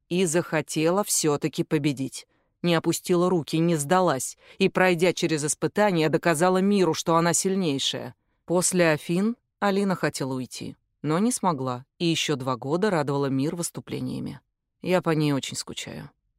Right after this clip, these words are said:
Мы вместе превратили художественную гимнастику в азартный, театрализованный, яркий вид спорта. Нас не понимали, с нами спорили, но в конечном итоге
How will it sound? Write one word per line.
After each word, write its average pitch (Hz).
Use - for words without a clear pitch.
Мы 160
вместе 160
превратили 151
художественную 147
гимнастику 143
в 131
азартный, 139
театрализованный, 165
яркий 143
вид 135
спорта. -
Нас 147
не 180
понимали, 147
с -
нами 160
спорили, 156
но 160
в -
конечном 151
итоге 131